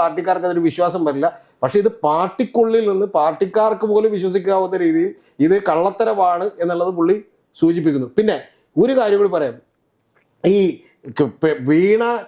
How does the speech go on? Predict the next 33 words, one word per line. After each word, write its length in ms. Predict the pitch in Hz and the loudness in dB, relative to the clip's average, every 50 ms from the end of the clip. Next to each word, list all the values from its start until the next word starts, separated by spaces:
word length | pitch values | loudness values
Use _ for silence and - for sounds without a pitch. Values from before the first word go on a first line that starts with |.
| - | -2
കാശ് 340 | 165 156 160 175 170 - 233 226 | 0 0 0 0 -2 -2 0 0
മേടിച്ചു, 400 | 220 208 190 190 170 - 196 180 180 165 160 | 0 0 0 -2 -2 0 -2 -2 0 0 -2
വൺ 100 | 160 165 165 | -2 0 -4
പോയിന്റ് 220 | 190 196 202 196 - | -4 -4 -4 -4 -2
സെവൻ 140 | 196 175 180 180 185 | -2 -4 -2 0 -2
ടു 60 | 208 202 - | -2 -2 0
ക്രോസ് 400 | 185 170 175 180 175 180 190 185 180 170 - | -2 -2 0 -2 -2 -2 0 0 0 0 -2
ക-, 160 | 170 156 156 - 175 | -2 -2 -2 0 -2
കരിമണൽ 340 | 165 160 160 185 196 202 202 - | -2 -2 -2 -2 -2 -2 0 0
കർത്തയുടെ 340 | 185 165 - - 185 180 180 | -2 -2 -2 -2 -2 0 0
കയ്യിൽ 140 | 180 175 170 | 0 0 -2
നിന്ന്, 140 | 170 156 180 | -2 0 -2
ശശിധരൻ 320 | 151 - 196 185 190 190 180 | -2 -2 0 -2 -2 0 -2
കർത്തയുടെ 240 | 180 160 151 180 170 | -2 -2 0 0 0
കയ്യിൽ 100 | 175 175 | 0 0
നിന്ന് 120 | 185 180 151 | 2 2 2
മേടിച്ചു 240 | 156 160 165 151 190 | 2 0 0 0 0
എന്ന് 100 | 185 185 | 0 0
പറയുന്ന 180 | 180 190 196 185 170 165 | 0 0 0 2 2 0
ആരോപണം 300 | 175 185 185 202 208 202 202 | 0 0 -2 -4 -2 -2 -2
വന്നപ്പോഴും 320 | 208 196 190 196 190 196 - _ _ _ _ _ _ _ - 156 | -4 -4 -4 -6 -6 -8 -8 _ _ _ _ _ _ _ 0 2
ഈ 20 | 208 240 226 208 | 4 4 2 2
എ 60 | 185 165 - | 0 -6 -2
കെ 80 | - 226 226 | 0 0 2
ബാലന്റെ 220 | 226 226 226 240 233 233 | 2 0 0 0 0 0
പ്രസ്താവന 440 | 233 196 - - - 214 208 220 233 240 | -2 -2 -2 -4 -2 -2 0 2 2 0
എന്താണെന്ന് 240 | 226 233 233 233 220 | 0 0 0 0 0
അറിയോ 160 | 196 175 170 | 0 0 0
രാജേഷേ? 260 | 165 160 156 135 160 180 - _ _ _ _ _ _ _ _ _ _ _ _ _ _ _ - 139 | 0 0 0 -2 -4 -8 -14 _ _ _ _ _ _ _ _ _ _ _ _ _ _ _ -4 -2
മറ്റേ 180 | 156 160 185 214 214 214 208 190 180 - - - - _ _ _ _ - 147 147 | -2 0 2 0 2 2 2 0 0 -2 -4 -14 -20 _ _ _ _ -2 -2 0
ഇവര് 200 | 139 175 196 226 | 2 2 2 4
മേടിച്ചിട്ടില്ലേ, 500 | 233 233 226 220 190 233 214 220 208 196 175 151 | 4 2 2 2 0 0 0 0 0 0 0 0
അതായത് 260 | 160 170 180 185 | 0 0 0 2